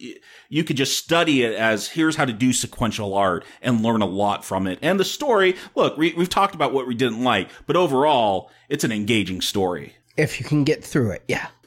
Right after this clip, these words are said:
Speaker 2: <laughs> If you can get to the story parts, yes.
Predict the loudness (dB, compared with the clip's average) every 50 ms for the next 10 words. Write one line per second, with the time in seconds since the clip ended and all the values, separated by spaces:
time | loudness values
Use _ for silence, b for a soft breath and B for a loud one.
0 | _ _ _ _ _ _ B B B B -4 -4 -4 0 2 2 4 4 6 6
1 | 6 6 4 2 2 0 0 2 2 2 2 2 2 4 4 6 6 4 4 4
2 | 4 2 0 0 0 0 0 0 -2 -4 -2 -2 0 0 0 -2 -6 -2 0 2
3 | 2 4 2 2 0 0 -2 -2 0 -2 -2 -2 -2 -4 -4 -8